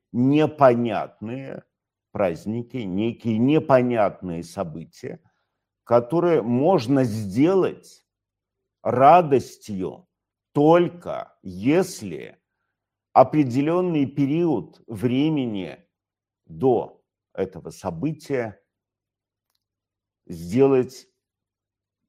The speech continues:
грустным, голодным, безрадостным, лишенным всяких удовольствий, лишенным всяких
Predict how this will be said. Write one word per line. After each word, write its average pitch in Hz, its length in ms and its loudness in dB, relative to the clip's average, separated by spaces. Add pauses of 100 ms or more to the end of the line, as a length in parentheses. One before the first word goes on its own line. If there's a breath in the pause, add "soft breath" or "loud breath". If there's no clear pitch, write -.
(140)
грустным, 139 1120 -4 (200)
голодным, 135 1200 2 (500)
безрадостным, 123 1300 0 (380)
лишенным 127 760 -2
всяких 120 580 -4
удовольствий, 120 1160 -2 (360)
лишенным 127 680 0
всяких 107 640 -6